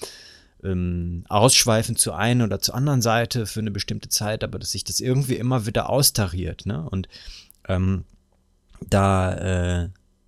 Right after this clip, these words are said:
glaube ich, mein erster Gedanke war, ja, ne, so in diese Bewusstseinsebene, aber das, was auf der linken Seite steht, also diese archaischeren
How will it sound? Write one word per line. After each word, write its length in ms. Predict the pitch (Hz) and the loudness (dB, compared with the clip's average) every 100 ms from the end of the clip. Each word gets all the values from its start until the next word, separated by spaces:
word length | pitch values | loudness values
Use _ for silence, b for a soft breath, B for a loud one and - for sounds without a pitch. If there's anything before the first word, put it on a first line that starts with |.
| _ _ _ _ - | _ _ _ _ -2
glaube 400 | 104 110 120 127 | 6 8 8 2
ich, 320 | 123 - 104 | -2 -4 -2
mein 200 | 101 104 | 0 0
erster 300 | 113 - 117 | -2 0 -2
Gedanke 380 | 104 110 113 98 | 0 0 -2 -4
war, 140 | 101 | -4
ja, 380 | 95 98 123 208 185 | -2 0 -2 -4 -2
ne, 220 | 113 - | -2 -2
so 160 | - 117 | -6 -6
in 120 | 104 | -4
diese 160 | 101 92 | -4 -6
Bewusstseinsebene, 920 | 98 127 - 139 135 - 131 139 - - | -2 0 2 2 -2 -4 -6 -6 -8 -4
aber 400 | 123 131 131 131 b b b b b _ - | -2 0 -2 -4 b b b b b _ -2
das, 260 | 113 107 | 0 2
was 120 | 110 | 0
auf 100 | 110 | -2
der 100 | - | -2
linken 240 | 101 135 123 | 0 0 -2
Seite 260 | 110 107 | -6 -6
steht, 280 | 101 - 113 | -6 -6 -6
also 180 | 104 98 | -6 -6
diese 300 | 101 95 92 _ _ _ _ _ | -6 -6 -6 _ _ _ _ _
archaischeren 1300 | 107 98 - 113 123 127 - 110 101 104 104 104 | -4 -2 -2 0 0 0 0 0 0 2 2 -2